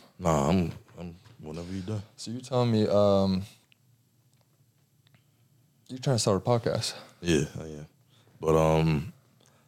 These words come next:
Speaker 1: trying to really gonna focus on it, like, in the off season. Uh, just trying to
Speaker 2: You gotta
Speaker 1: get,
Speaker 2: have,
Speaker 1: like
Speaker 2: like, a team of, uh, editors. Oh, but you like editing. So you
Speaker 1: Yeah,
Speaker 2: can
Speaker 1: so,
Speaker 2: do all your
Speaker 1: like,
Speaker 2: stuff
Speaker 1: it's not
Speaker 2: yourself?
Speaker 1: that
Speaker 2: It's
Speaker 1: deep.
Speaker 2: hard, bro. It takes a long time.
Speaker 1: It do,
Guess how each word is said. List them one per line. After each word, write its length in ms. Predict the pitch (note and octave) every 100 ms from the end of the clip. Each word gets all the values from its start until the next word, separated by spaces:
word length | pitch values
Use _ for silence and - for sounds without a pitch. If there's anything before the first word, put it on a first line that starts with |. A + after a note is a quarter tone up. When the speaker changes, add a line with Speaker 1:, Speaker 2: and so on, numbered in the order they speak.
| _ -
Speaker 1:
trying 220 | A#2+ A2
to 200 | G2 -
really 280 | A2 A#2 G#2
gonna 200 | G2 F2
focus 400 | - G#2+ G#2 F#2+
on 140 | G2 G2
it, 120 | E2
like, 220 | E2+ E2
in 100 | D#2+
the 60 | D2+
off 240 | D2+ E2+
season. 560 | - F2 F2+ E2 E2+ E2 F2+ D2
Uh, 460 | C#2+ C#2+ D2 D2 - _ _ _ _ _ D#2+
just 200 | D2+ -
trying 180 | F#2
to 20 | F2+
Speaker 2:
You 60 |
gotta 120 | F3+ C#3
Speaker 1:
get, 60 |
Speaker 2:
have, 100 | C3+
Speaker 1:
like 140 | C3 A2
Speaker 2:
like, 80 | G#2
a 20 |
team 340 | - A2 A2
of, 240 | G2+ E2+ D#2+
uh, 320 | D2+ B1+ - - _ G2+
editors. 420 | G#2 G2 F2 -
Oh, 140 | D#3+
but 140 | D#3 C#3+
you 140 | F3+
like 220 | G#3+ G3+
editing. 380 | G#2 G2 F2+ D#2+ -
So 80 | G2+
you 60 |
Speaker 1:
Yeah, 60 | G2+
Speaker 2:
can 80 | G2
Speaker 1:
so, 100 | C3
Speaker 2:
do 40 |
all 60 | E2
your 40 | E2+
Speaker 1:
like, 40 |
Speaker 2:
stuff 320 | E2+ - - -
Speaker 1:
it's 180 | G#2 -
not 60 | F2
Speaker 2:
yourself? 80 |
Speaker 1:
that 220 | E2 D#2 -
Speaker 2:
It's 100 | F#2+
Speaker 1:
deep. 80 |
Speaker 2:
hard, 160 | C3+ A2+
bro. 120 | G#2+
It 60 | G#2+
takes 180 | E3+ -
a 40 |
long 160 | A2+ G2
time. 280 | A#2 G2+ F#2
Speaker 1:
It 160 | F#2 F2
do, 220 | A#2+